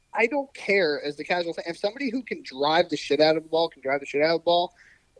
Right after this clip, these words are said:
let them fucking do it, even if everybody starts to do it. It doesn't really matter to me. I kinda wanna see,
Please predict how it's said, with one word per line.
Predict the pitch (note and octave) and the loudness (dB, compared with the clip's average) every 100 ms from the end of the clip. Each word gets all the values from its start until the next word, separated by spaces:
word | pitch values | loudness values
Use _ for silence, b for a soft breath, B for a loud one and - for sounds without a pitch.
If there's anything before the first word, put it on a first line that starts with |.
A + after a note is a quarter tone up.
| C#3 | 0
let | F#3+ - | 0 2
them | C4+ | -2
fucking | A3+ A3+ - F#3+ D#3+ | 2 0 0 -10 -2
do | E4 F3+ | 2 4
it, | B2+ - | 2 -4
even | F3 G#3 A3 | -4 -2 -2
if | G3+ E3+ | -2 -2
everybody | E3+ F#3 E3 C#3+ C3 | -2 -2 0 0 -2
starts | - A2+ A#2+ - | -8 -10 -10 -10
to | C3 | -2
do | B2 A2+ | 0 0
it. | G#2+ | 2
It | D3 | 2
doesn't | F3+ G3+ G3+ | 6 6 4
really | F3+ D3+ | 2 2
matter | C3+ D3+ F3 C#3+ | 2 2 2 0
to | C3 | -4
me. | B2 | -6
I | A#2+ | -4
kinda | D#3+ E3+ F#3 | -2 -2 -2
wanna | E3+ D#3 | -6 -8
see, | - D3+ D3+ | -4 0 0